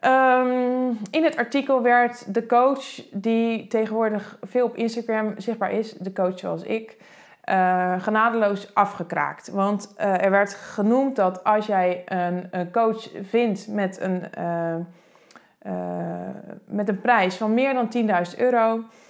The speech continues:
dat die coach vaak een coach is die het laagst opgeleid is en daarnaast ook nog eens een narcist. Want, eh, een coach die continu zichtbaar is op Instagram zou een narcist moeten zijn. Ik vond het best wel een harde opmerking.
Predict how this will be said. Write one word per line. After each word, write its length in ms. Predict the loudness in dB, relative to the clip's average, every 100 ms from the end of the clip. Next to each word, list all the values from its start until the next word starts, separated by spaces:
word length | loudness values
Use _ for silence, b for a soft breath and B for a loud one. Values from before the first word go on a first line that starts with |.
| B B B B
dat 260 | 2 4 2
die 140 | 0
coach 440 | 4 4 4 -4 -10
vaak 540 | -2 2 4 4 2 -2
een 140 | -2
coach 280 | 2 2 0
is 140 | -6
die 160 | -2 0
het 100 | 2
laagst 340 | 4 4 4
opgeleid 480 | -2 -4 0 0 0
is 300 | -2 -4 -4
en 240 | -4 -2 0
daarnaast 640 | 0 0 0 -2 -4 -2
ook 400 | -2 -2 -10 _
nog 280 | 0 0 0
eens 260 | -2 -2 0
een 80 | 0
narcist. 520 | 0 0 -2 -2 -2
Want, 340 | -4 -4 -4
eh, 340 | -2 0 2 0
een 160 | 0 2
coach 300 | 2 2 -2
die 220 | -4 -2
continu 340 | -2 -2 -2
zichtbaar 340 | -2 -2 0 -2
is 100 | -4
op 100 | -4
Instagram 520 | -4 -4 -2 -2 -2 -8 B B B
zou 360 | 4 4 6
een 60 | 2
narcist 460 | 0 -2 -6 -6
moeten 220 | -8 -8 -6
zijn. 360 | -6 -6 -8 B B B B
Ik 120 | -8 -2
vond 160 | 0
het 100 | 2
best 180 | 4 4
wel 120 | 4
een 120 | 4
harde 200 | 4 4
opmerking. 680 | 2 2 2 2 2 2 0